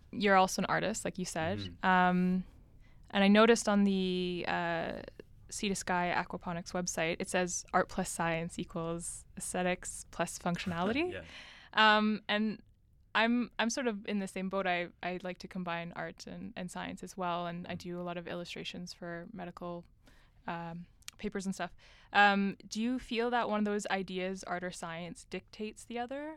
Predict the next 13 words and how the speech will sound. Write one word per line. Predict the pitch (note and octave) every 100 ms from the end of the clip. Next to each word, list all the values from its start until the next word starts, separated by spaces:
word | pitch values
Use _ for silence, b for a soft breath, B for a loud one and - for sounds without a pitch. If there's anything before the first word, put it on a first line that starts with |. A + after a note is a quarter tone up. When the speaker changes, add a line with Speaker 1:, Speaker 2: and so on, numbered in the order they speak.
| C#4
Speaker 1:
or, | F#3+ F#3 F#3 F3+
um, | F3 E3+ E3+ F3 A#3 - -
one | G3 F#3+ F#3+
causes | - F3+ F3+ F#3+ F3+
the | F#3+ F3
other, | F#3 A3+ C4 - b b -
or | G3+
is | F#3+
it | -
sort | G3 F#3
of |
like | F#3 F#3
a | F3 F3